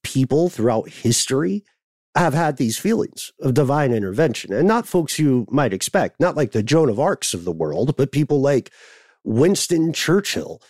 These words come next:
who famously said he survived a car accident because there is a, quote, "golden voice" that speaks to him and tells him, uh,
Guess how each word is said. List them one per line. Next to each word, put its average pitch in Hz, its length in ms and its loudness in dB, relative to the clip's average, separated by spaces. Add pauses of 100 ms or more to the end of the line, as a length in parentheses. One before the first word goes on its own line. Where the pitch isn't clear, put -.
(280)
who 123 280 2
famously 156 640 0
said 151 400 0
he 123 600 -4
survived 123 680 0
a 110 100 0
car 151 520 -2
accident 92 680 -6 (340)
because 123 420 0
there 117 160 0
is 110 120 0
a, 98 80 -2
quote, 113 480 -2
"golden 143 520 2
voice" 110 580 -2 (420)
that 92 160 -2
speaks - 480 -2
to 82 220 -4
him - 140 -6 (540)
and 85 200 -2
tells 139 400 0
him, - 240 -6 (200)
uh, 85 320 -2